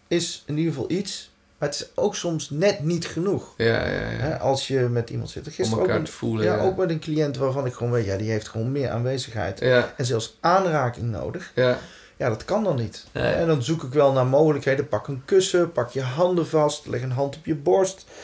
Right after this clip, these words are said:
Speaker 2: Ja.
Speaker 1: Dat in ieder geval voelt dat er een vorm van contact is.
Speaker 2: Ja.
Speaker 1: En meer oogcontact maken.
Speaker 2: Ja.
Speaker 1: Dus we zijn als mensen zodanig ingericht dat we elkaar nodig hebben en dat we elkaar kunnen steunen vanuit
Speaker 2: Ja.
Speaker 1: het ene gezonde zenuwsysteem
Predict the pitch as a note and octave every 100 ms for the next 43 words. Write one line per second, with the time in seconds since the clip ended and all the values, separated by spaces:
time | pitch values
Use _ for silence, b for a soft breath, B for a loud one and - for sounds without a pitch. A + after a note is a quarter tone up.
0 | B B A#2+ A#2+ - G3+ F3 F3 G3 G3+
1 | F3+ D#3+ D#3+ A3+ A#3+ G#3+ G3 F3 E3+ D#3+
2 | F#3+ F#3+ - G#3 - - C3+ C3 - -
3 | _ _ _ _ - D#3 F3 C#3+ A2+ D#3+
4 | D#3+ B2+ - - - - - - B2+ B2
5 | B2 - C#3+ C3 D#3 F3+ F#3+ - b b
6 | b b - F3 E3+ D3+ D3 D3+ D3+ C#3+
7 | - A2+ C3 E3 D#3+ D#3 C#3+ - - -
8 | D#3 D3 C3+ C3 B2+ - - B B B
9 | - C#3+ D#3 D3+ C3 C3 A#2 A2+ B2+ C#3+
10 | B2+ C3 - C3 D3+ D3+ C3+ C#3 C3 B2
11 | C3 A#2 - C3+ C#3 B2+ B2 B2 A#2+ A#2+
12 | C#3 D#3 D#3+ B2 A#2+ D3+ C3+ B2 B2 B2
13 | A#2+ - A2+ A2+